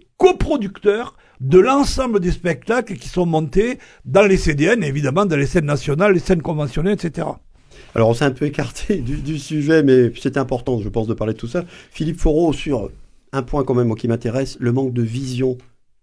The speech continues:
Speaker 2: culturelle en France de la part de ceux qui nous gouvernent, et c'est pas nouveau, ça, ça, ça date pas de Roselyne Bachelot, ça, il y a, il y a longtemps.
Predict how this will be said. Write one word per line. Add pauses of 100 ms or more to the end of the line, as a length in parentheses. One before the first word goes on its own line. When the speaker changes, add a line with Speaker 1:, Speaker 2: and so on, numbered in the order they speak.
(420)
Speaker 2:
culturelle (120)
en
France
de
la
part
de
ceux
qui
nous
gouvernent,
et
c'est
pas
nouveau,
ça,
ça, (260)
ça
date
pas
de
Roselyne
Bachelot, (260)
ça, (340)
il
y
a,
il
y
a
longtemps.